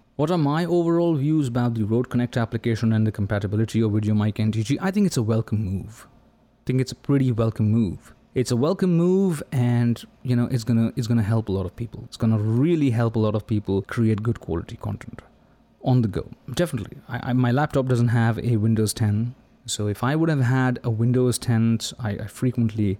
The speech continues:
record mumblings and I frequently record short recordings for people, for Discord, for other people around me, for YouTube, sometimes for Instagram. This can be really helpful because you don't need to, to get into a lot of editing for those random recordings.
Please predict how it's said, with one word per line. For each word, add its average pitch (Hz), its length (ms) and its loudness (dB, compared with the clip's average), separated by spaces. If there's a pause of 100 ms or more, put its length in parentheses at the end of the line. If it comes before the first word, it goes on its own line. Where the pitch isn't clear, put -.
record 104 280 2
mumblings 107 520 2
and 98 100 -2
I 85 60 -6
frequently 101 440 -4
record 98 420 -8 (160)
short - 280 -4
recordings 101 480 0
for - 240 -10 (140)
people, 107 400 0
for 101 120 -6
Discord, 101 680 -2
for - 260 -6
other 107 120 0
people 98 260 -2
around 101 260 0
me, 101 180 2
for 104 120 -6
YouTube, 101 560 0
sometimes 98 420 -6
for - 160 -12
Instagram. 104 680 0 (180)
This 196 200 0
can 208 220 2
be 196 100 2
really 151 260 2
helpful 131 400 -6 (420)
because 113 220 -2
you 117 80 2
don't 131 220 2
need 147 180 0
to, 92 440 -4
to - 80 -2
get 110 200 -2
into 113 260 0
a 101 60 -2
lot 104 160 0
of 104 80 -4 (100)
editing 110 440 0
for 98 200 -4
those 101 380 -4 (280)
random 110 300 0
recordings. 147 640 -6